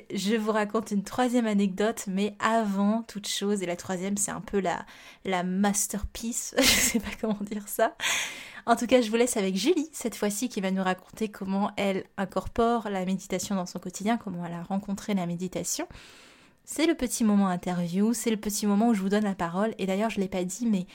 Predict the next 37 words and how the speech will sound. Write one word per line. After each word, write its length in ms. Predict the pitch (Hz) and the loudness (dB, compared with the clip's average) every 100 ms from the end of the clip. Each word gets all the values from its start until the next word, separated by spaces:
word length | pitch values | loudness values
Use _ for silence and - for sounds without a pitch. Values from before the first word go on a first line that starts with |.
| - - | -20 -18
ça 160 | - 208 | -6 -2
me 60 | 190 | 2
paraissait 320 | 208 202 220 | 2 0 0
logique 400 | 208 208 240 - | 0 0 -2 -2
en 60 | |
saison 320 | 190 - 196 202 | -4 -2 0 2
du 160 | 196 | 0
lion 260 | 190 190 226 | 0 2 2
de 60 | |
vous 100 | 208 | 2
laisser 300 | 190 180 - | -2 -4 -2
la 120 | 202 185 | -2 -2
parole, 520 | 190 180 190 220 190 - - - | -4 -2 0 0 -2 -8 -20 -8
de 80 | 202 | -4
vous 80 | 190 | -2
laisser 280 | 190 185 208 | -2 -2 -2
de 60 | |
l'espace, 440 | 190 180 - 220 214 | -2 -4 0 0 0
de 100 | 202 | -2
vous 180 | 185 180 | -2 -4
exprimer, 580 | - - 185 185 240 - - - _ | -6 -6 -4 -2 -2 -4 -18 -20 _
parce 240 | 175 - | -8 -6
que 120 | - 226 | -4 -2
c'est 160 | - | -2
le, 80 | 196 | -2
votre 320 | 185 185 - | -4 -6 -4
moment 280 | 180 185 190 | -2 -2 0
de 60 | 202 | 0
briller, 320 | 202 233 392 453 | 0 -2 -2 -4
tout 80 | - | -4
simplement. 560 | 190 208 208 214 247 262 - | 0 0 2 2 2 2 0
J'avais 280 | 214 190 | 0 0
vraiment 440 | 185 190 214 226 - | 0 2 4 4 2
envie 380 | 196 196 220 226 - | 0 2 0 -2 -4
d'offrir 440 | 190 190 - 214 | -2 -2 -2 -2
cet 180 | 196 185 | -2 -2
espace-là, 640 | 180 - 180 - 196 202 | -4 -4 -4 -2 2 2